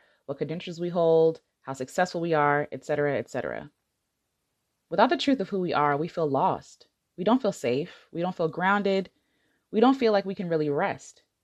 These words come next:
We feel like we have to earn our worth, rest, and love. Knowing who we are, unattached to titles, credentials, accomplishments, affiliations,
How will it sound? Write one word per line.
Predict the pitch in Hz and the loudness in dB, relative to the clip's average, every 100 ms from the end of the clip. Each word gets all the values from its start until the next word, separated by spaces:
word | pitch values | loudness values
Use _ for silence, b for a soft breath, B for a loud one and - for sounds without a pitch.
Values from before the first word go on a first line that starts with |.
| _ _ | _ _
We | |
feel | 170 220 | 0 2
like | 226 | 2
we | 220 | 0
have | 185 | -2
to | - | -6
earn | 160 180 196 | -4 -4 -2
our | 170 | 0
worth, | 151 151 156 - | 2 0 0 -4
rest, | 147 151 - | -6 -4 -6
and | 143 | -4
love. | 139 123 98 139 - _ _ _ _ _ _ _ _ _ | -2 -2 -4 -6 -12 _ _ _ _ _ _ _ _ _
Knowing | 180 247 269 | 2 4 6
who | 226 | 4
we | 208 | 2
are, | - 139 139 151 - - | 0 0 -2 -6 -12 -8
unattached | 185 - 180 - | -8 -4 -4 -4
to | 156 | -8
titles, | - 185 196 202 | -2 0 2 -2
credentials, | - 147 165 - 160 160 - | -4 -4 -4 -2 0 0 -4
accomplishments, | 131 160 160 151 156 156 262 | -2 0 0 -6 -8 -8 -10
affiliations, | 127 - 123 139 170 - 165 165 - | -14 -8 0 0 0 -2 -6 -8 -10